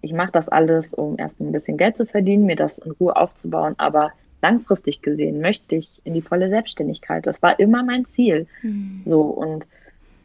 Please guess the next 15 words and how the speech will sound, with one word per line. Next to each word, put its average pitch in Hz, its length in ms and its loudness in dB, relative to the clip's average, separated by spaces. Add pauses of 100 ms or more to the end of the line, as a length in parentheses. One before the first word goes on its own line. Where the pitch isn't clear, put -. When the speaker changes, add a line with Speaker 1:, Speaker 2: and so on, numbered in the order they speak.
Speaker 1:
dann 156 240 -4
hab 160 100 0
ich 175 200 0 (480)
wirklich 160 520 0
viel 160 200 4
überlegt 151 560 2
und 147 220 -12 (180)
dachte 151 260 -4
dann - 200 -4
irgendwann 151 420 -6
auch, 151 160 -4
"Okay, 160 480 2 (380)
es 156 160 -10
ist - 180 -10
eigentlich 156 300 -6